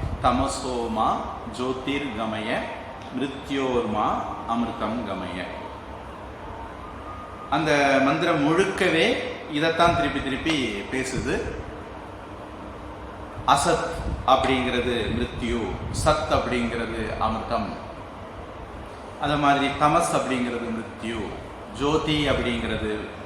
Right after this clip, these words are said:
அமிர்தம். இந்த மாதிரி கருத்துல அந்த மந்திரம் அமைச்சிருக்கு. இந்த மந்திரம் சொல்லும்போது சொல்லுது, "அத்தாதக பவமானானாம் ஏவ அபியாரோகக சவை கலு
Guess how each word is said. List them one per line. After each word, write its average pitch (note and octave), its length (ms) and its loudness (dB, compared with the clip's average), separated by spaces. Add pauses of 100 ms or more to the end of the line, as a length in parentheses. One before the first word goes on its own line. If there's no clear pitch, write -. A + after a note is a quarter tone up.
(380)
அமிர்தம். A#2 440 -2 (540)
இந்த E3 160 2
மாதிரி C#3 440 4 (120)
கருத்துல B2 300 0
அந்த C#3+ 220 4
மந்திரம் G#2+ 420 -2
அமைச்சிருக்கு. - 300 -10 (2250)
இந்த F3 120 0
மந்திரம் F3+ 320 6
சொல்லும்போது D#3+ 920 6 (120)
சொல்லுது, B2+ 480 2 (880)
"அத்தாதக C3+ 880 8 (680)
பவமானானாம் C#3 1400 6
ஏவ D3 500 6 (360)
அபியாரோகக B2+ 1040 6 (240)
சவை C#3 460 2 (220)
கலு C3+ 300 0